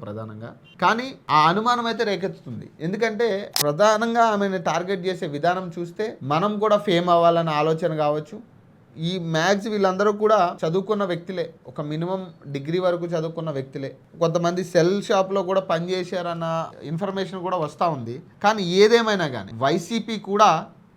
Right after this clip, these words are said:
దీనికి బాధ్యత వహించాల్సిందే. ఎందుకు వైసీపీ బాధ్యత వహించాల్సిందే అంటే, మీ కార్యకర్తల్లో కూడా కొంతమంది ఇట్లాంటి వాటికి పాల్పడతా ఉన్నారు. దీన్ని కంట్రోల్ చేసుకోవాలి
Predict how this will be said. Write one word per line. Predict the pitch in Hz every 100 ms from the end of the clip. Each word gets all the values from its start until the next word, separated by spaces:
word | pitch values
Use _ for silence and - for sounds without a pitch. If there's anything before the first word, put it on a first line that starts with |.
| - 117
దీనికి | 156 185 180 143
బాధ్యత | 151 170 190 196 170
వహించాల్సిందే. | 160 165 170 156 147 143 131 160 110 - _ 151 196
ఎందుకు | 254 233 247 240 196 180
వైసీపీ | 190 226 214 208 185
బాధ్యత | 180 185 185
వహించాల్సిందే | 175 180 170 170 165 160 151 139
అంటే, | 156 151 156 - _ 135
మీ | 214 220 220
కార్యకర్తల్లో | 196 226 226 233 226 220 220 214
కూడా | 214 208
కొంతమంది | 185 185 185 190 160 - 165 170
ఇట్లాంటి | 240 240 226 214
వాటికి | 202 196 185
పాల్పడతా | 165 160 143 113 101
ఉన్నారు. | - - - 147
దీన్ని | 196 208 165
కంట్రోల్ | 180 226 233 202
చేసుకోవాలి | 196 185 208 165